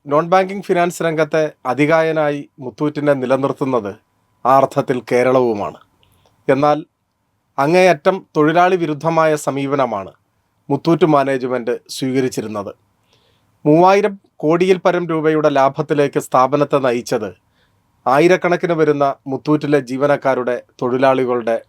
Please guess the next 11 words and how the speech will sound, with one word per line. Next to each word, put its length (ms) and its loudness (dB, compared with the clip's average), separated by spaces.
വിയർപ്പാണ്. 560 -2
എന്നാൽ 240 2
നിയമാനുസൃതം 840 2
നൽകേണ്ട 300 0
ആനുകൂല്യങ്ങൾ 600 -2
പോലും 320 -2
നൽകാതെ 460 0
തീർത്തും 420 2
നിയമവിരുദ്ധമായ 880 2
സമീപനമാണ് 640 -6
മാനേജ്മെന്റ് 560 -2